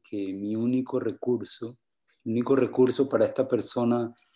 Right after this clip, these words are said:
científica que creía que no tenía límites, que creía que todo lo podía porque, se lo, porque todo lo ejecutaba, que no tenía ningún límite, eh, mi único recurso era reconocer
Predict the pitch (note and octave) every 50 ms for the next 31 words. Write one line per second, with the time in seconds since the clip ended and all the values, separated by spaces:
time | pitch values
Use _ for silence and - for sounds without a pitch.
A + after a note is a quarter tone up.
0 | _ _ _ _ _ _ - - - B2 A2+ G#2+ G#2 - C#3+ C3+ C3+ - C#3 C3
1 | C3 C3 A#2 A#2+ A#2+ G#2 F#2 - A2+ G#2 G2+ G2 G#2 A#2 B2 B2+ B2+ B2+ B2 B2
2 | A#2+ - A#2 A2 A2 A2 - A#2 A2+ A2+ A2 A2 A2 A2+ A#2+ B2 A#2+ A#2+ A#2+ A2+
3 | A#2 - A#2+ A#2 A2+ G#2+ - - G#2+ - - F#2+ G2+ G2 G2 G2+ G#2+ A2 G#2+ -
4 | - G2 - - - - - A2 A2 A2 A2 G#2+ A2 A2 - - G2+ G2+ G#2+ A#2
5 | A#2+ A#2+ A#2 A#2+ - G#2 F#2+ - - - - - G2+ F#2+ G2 F#2+ F#2 F#2+ F#2+ G2
6 | - - G#2 G2+ F#2 - - - - - G#2 G#2 A2 G#2+ A2 G2 F#2 G#2 G2+ G#2
7 | - - F#2 - - A#2 A#2 A2+ A2 A2+ A2 A2 A2 - - - - - - -
8 | - - _ _ _ _ - G#2+ G#2+ G#2+ G#2 G#2+ G#2+ G#2+ G#2+ A2 A2+ A2+ A2+ A2+
9 | A2+ A2 G#2+ G#2 G#2 G#2 - - A#2 A2 G#2+ G#2 G#2+ A2 B2 C3 C3 C3+ C3+ C3+
10 | C3 C3 C#3+ C#3 B2+ B2 A#2+ A#2 - B2+ B2 C3 C3+ - _ _ _ _ - -
11 | - - - _ _ _ _ _ _ _ _ _ - - - A2+ A2 G#2+ G#2+ G#2
12 | G#2 A2 - C3+ C3+ A#2+ A2+ A#2 B2 C3+ C3+ C#3 C#3+ C3+ C3 B2+ - - C3 C3
13 | B2+ - D3 C3+ C3 B2+ B2+ B2 - - A#2 A2+ G#2+ G#2 - - A#2 A2 A2+